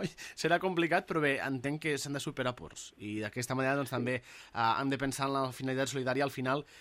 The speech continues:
que té donar sang. Ah, en respecte a dades d'aquí al municipi, eh, em sembla que aneu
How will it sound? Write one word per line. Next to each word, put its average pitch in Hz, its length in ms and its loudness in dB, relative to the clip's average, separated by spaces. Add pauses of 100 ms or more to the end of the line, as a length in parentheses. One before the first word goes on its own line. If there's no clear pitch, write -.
(140)
que 127 80 0
té 139 320 2
donar 127 640 2
sang. 113 240 -4 (300)
Ah, 143 260 8
en 151 80 2
respecte 190 320 0
a 254 40 4 (100)
dades 240 180 2
d'aquí 220 160 -2
al 208 160 4
municipi, 196 720 0
eh, - 220 -6 (380)
em 135 160 -12
sembla 156 180 -4
que 180 120 -2
aneu 160 180 2